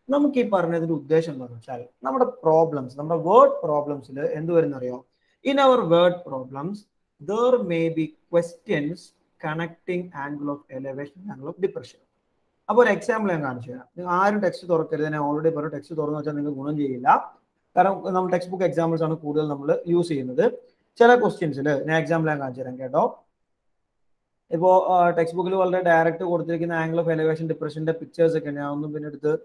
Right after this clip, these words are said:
time കളയുന്നില്ല കേട്ടോ. കാരണം നമ്മൾ വളരെ ഡെപ്തിൽ തന്നെ എലവേഷനും ഡിപ്രഷനും കൺസെപ്റ്റ് ഡിസ്കസ് ചെയ്ത് കഴിഞ്ഞു. അതുകൊണ്ടാണ്,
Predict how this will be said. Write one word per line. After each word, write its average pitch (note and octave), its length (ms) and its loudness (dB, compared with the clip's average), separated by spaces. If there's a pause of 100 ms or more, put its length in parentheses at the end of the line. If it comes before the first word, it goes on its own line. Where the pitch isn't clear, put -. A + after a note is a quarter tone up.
(340)
time F3 200 4
കളയുന്നില്ല D#3 360 2
കേട്ടോ. C#3 200 -4
കാരണം C#3 140 -4
നമ്മൾ D3+ 140 -4
വളരെ D3+ 240 0
ഡെപ്തിൽ E3 400 -2
തന്നെ E3+ 320 -2 (360)
എലവേഷനും D#3+ 460 4
ഡിപ്രഷനും D#3 400 -4
കൺസെപ്റ്റ് D3 400 -8
ഡിസ്കസ് D3 300 -2
ചെയ്ത് D3 220 0
കഴിഞ്ഞു. C#3 280 -2
അതുകൊണ്ടാണ്, C#3 560 -4